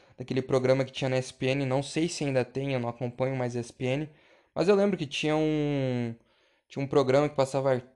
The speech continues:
à tarde, que era meio que um giro no mundo do futebol, falando vários assuntos,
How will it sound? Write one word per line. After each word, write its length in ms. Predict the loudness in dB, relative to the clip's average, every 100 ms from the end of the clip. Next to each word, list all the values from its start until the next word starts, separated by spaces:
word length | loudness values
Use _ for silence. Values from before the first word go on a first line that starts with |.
| -6
à 120 | -6
tarde, 520 | -2 2 4 2 -2
que 140 | -4 -2
era 140 | 0
meio 180 | -2 -4
que 180 | -6 -4
um 160 | -4
giro 560 | -4 0 0 2 2 0
no 200 | -4 -2
mundo 280 | -2 -2 -4
do 120 | -6
futebol, 720 | -8 -16 -6 2 6 8 6
falando 360 | 2 -4 -4 -2
vários 300 | -2 -2 -4
assuntos, 560 | -6 -4 -6 -6 -10